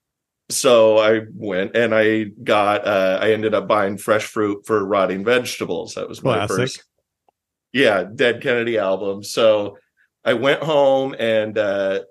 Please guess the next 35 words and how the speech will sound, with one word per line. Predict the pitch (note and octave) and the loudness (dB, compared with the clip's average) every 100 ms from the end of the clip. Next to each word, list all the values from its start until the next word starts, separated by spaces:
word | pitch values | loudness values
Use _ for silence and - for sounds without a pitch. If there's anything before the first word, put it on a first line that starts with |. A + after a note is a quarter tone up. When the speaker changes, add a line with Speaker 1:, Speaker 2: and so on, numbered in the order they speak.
| _ _ _ | _ _ _
Speaker 1:
Thrash | - C3+ C3 D3 | 0 2 2 0
Zone | D#3 D3 D3 | 0 -2 -2
was | D3 C#3 | -6 -4
the | C#3 | -2
first | C3+ B2 B2 | 0 -2 0
one | B2 A#2+ B2 A#2+ | 0 0 -2 0
I | A2+ | 2
listened | A2 G#2 G#2+ G2+ | 2 0 -4 -6
to | G#2+ | -6
because | G#2+ G#2+ A2+ | -4 -6 -6
it | F#2+ | -2
had, | G#2 G2 | -2 0
like, | G2 G2+ | -2 -4
a | |
comic | F#2+ A2+ G2 G2 - | -6 -2 -2 -2 -4
book | G#2+ G2 - _ - | -2 -2 -4 _ -6
looking | A2+ G2 A2 F#2+ | -4 -2 -4 -2
cover. | A2+ G2+ G#2+ A2+ B2+ | 0 2 2 0 -2
And | C#3 | -2
Speaker 2:
Yeah, | C3+ E3+ | -2 0
Speaker 1:
so, | A2 F#2+ | 2 2
Speaker 2:
sure. | F#2 D#3+ A2 | 2 0 -2
Speaker 1:
uh, | - _ _ _ _ _ _ _ _ | -6 _ _ _ _ _ _ _ _
as | C3+ B2 | -10 -6
a | B2 | -4
comic | - A#2+ A#2+ A#2 | 0 0 0 0
book | A#2 A2+ | -2 0
fan, | A2+ A2 A#2+ | 4 4 4
I | |
was | B2 | 0
like, | C3+ - | -4 -6
"Yeah." | - C#4+ C4+ G#3 C#3+ G#2 F2+ - - - | -4 -4 0 2 2 2 -2 -8 -16 -18
Speaker 2:
<laughs> | - - - _ - | -14 -14 -14 _ -2
Speaker 1:
Um, | C#3 B2+ A#2+ A#2 A2 A2 - _ _ - | 0 4 4 2 0 -6 -14 _ _ -8
but, | B2 D#3+ D3+ | 0 2 2